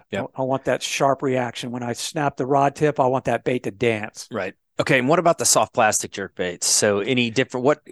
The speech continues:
Speaker 1: same, different? What, talk to me about the
Speaker 2: Uh,
Speaker 1: rods for those.
Speaker 2: they glide more. So
Speaker 1: Right.
Speaker 2: it, to me, it's more about medium heavy action rods for those, believe it or not.
Speaker 1: Yep.
Speaker 2: And, and I throw a lot of soft plastics on braid
Speaker 1: Mm-hmm.
Speaker 2: with,
Speaker 1: Okay.
Speaker 2: with a leader, whether,
Speaker 1: Okay.
Speaker 2: whether that leader's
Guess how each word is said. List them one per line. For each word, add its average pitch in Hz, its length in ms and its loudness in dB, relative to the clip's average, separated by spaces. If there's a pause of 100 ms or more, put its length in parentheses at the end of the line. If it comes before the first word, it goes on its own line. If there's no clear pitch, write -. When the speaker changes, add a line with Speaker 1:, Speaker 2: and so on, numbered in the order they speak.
(120)
Speaker 1:
same, 135 480 4
different? 131 420 0
What, 131 160 -6
talk 139 200 2
to 143 60 -6
me 135 60 2
about 120 220 2
the 101 80 6
Speaker 2:
Uh, - 20 4
Speaker 1:
rods 113 180 2
for 117 140 -4
those. 107 240 0
Speaker 2:
they 247 140 2
glide 180 500 2
more. 214 320 -2
So 120 140 0
Speaker 1:
Right. - 200 2
Speaker 2:
it, 180 140 -6 (120)
to 160 140 -2
me, 208 260 2
it's 160 180 0
more 175 240 2
about 147 320 2
medium 160 400 -2
heavy 151 520 0 (120)
action 147 400 0
rods 143 420 0
for 160 180 2
those, 160 300 4
believe 143 300 0
it 139 40 -2
or 143 100 -4
not. 156 360 -2
Speaker 1:
Yep. 196 160 -2 (100)
Speaker 2:
And, 156 200 -6
and 156 160 0
I 156 80 4
throw 196 280 2
a 202 40 4
lot 175 160 6
of 156 80 0
soft 156 260 0
plastics 160 380 -2
on 147 320 0
braid 143 560 -2 (120)
Speaker 1:
Mm-hmm. 107 400 -6
Speaker 2:
with, 143 200 0
Speaker 1:
Okay. 101 160 0
Speaker 2:
with 98 100 0
a 143 60 2
leader, 165 560 2
whether, 156 220 4
Speaker 1:
Okay. - 100 -4
Speaker 2:
whether 165 320 4
that 165 180 2
leader's 156 460 2